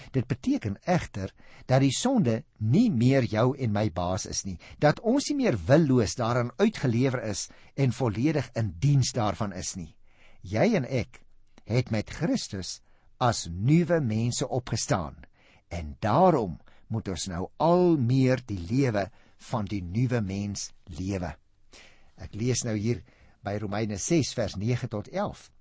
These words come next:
Ons weet dat Christus wat uit die dood opgewek is, nie weer kan sterwe nie. Die dood het nie meer mag oor hom nie. Hy het gesterwe en is eens en vir altyd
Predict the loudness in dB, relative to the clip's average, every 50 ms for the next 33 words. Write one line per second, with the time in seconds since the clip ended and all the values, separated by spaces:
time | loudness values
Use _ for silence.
0 | -20 -20 -20 -20 -20 -20 -20 -20 _ _ _ -4 -4 -4 -4 -4 -6 -6 -2 2
1 | 2 4 2 2 0 -6 -10 -6 -4 -4 -4 -4 -6 -4 -2 -2 -4 -4 -4 -4
2 | -4 -4 -4 -6 -6 -6 -6 -6 -6 -4 -2 0 0 0 0 -2 -4 -6 -4 -2
3 | -4 -4 -4 -4 -6 -6 -8 -8 -8 -10 -12 _ _ -4 0 2 2 2 4 4
4 | 4 4 4 4 2 2 2 2 2 0 -2 0 0 0 2 2 0 -2 -4 -4
5 | -8 -12 -18 _ _ -20 -20 -18 -2 2 4 4 4 4 4 4 4 4 4 2
6 | -2 -8 -8 -2 0 0 0 0 -2 -6 -2 2 4 4 4 4 4 4 4 4
7 | 4 2 0 -2 -6 -4 0 0 0 0 -2 -6 -4 -2 -2 0 0 -2 -4 -6
8 | -8 -12 -14 _ _ -20 -20 -20 -20 -20 -20 -20 -8 0 4 6 6 6 6 4
9 | -2 -6 -6 -4 0 4 4 4 4 4 0 0 -2 -2 -4 -4 -6 -6 0 2
10 | 2 4 4 2 0 -4 -6 -8 -8 -6 -6 -4 0 2 4 4 4 4 2 0
11 | 0 -2